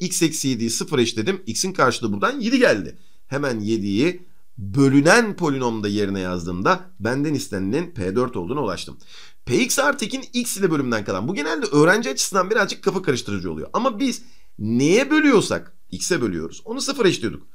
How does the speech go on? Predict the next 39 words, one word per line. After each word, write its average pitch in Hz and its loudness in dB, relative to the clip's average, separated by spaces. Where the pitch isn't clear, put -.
Şimdi 156 0
burada 160 4
işte 135 -8
şunu 160 -6
karşı 135 0
tarafa 220 2
atayım, 127 0
bunu 139 0
karşı 139 4
tarafa 131 -2
atayım 147 -4
gibi 113 -4
bir 104 -6
durum 233 0
yok. - 4
Öğrencinin 175 2
kafası 175 -2
burada 277 -4
karışıyor. 151 0
Lütfen 254 4
senin 190 -4
karışmasın. 139 -2
X 285 2
yerine 160 4
sıfır 254 0
yazmak 120 4
demek 95 -2
bu. 82 -8
Hangi 233 -2
polinomda 170 4
yazacaksın? 123 -2
Hangi 165 -2
polinomu 127 2
bölüyorsan. 104 2
O 156 -2
zaman 123 2
buraya 113 2
sıfır 143 -4
yazarsam 101 -2